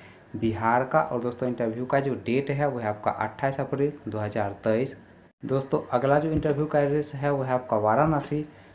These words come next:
उत्तर प्रदेश का। और दोस्तों, interview का जो date है वो है आपका उनतीस अप्रैल दो हज़ार तेईस। दोस्तों,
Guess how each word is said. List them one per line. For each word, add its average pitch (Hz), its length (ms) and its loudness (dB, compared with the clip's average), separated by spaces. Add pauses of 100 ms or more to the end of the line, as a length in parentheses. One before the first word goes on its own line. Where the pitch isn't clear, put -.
(260)
उत्तर 135 320 2
प्रदेश 151 400 0
का। - 160 -2
और 131 220 -2
दोस्तों, 123 280 -2
interview 123 360 -2
का 143 140 2
जो 143 180 0
date 127 340 0
है 151 160 0
वो 135 120 -2
है 120 80 -2
आपका 107 240 0 (120)
उनतीस 117 460 -2
अप्रैल 143 340 -2 (160)
दो 104 100 -4
हज़ार 104 340 0 (140)
तेईस। 117 300 2 (120)
दोस्तों, 139 300 -2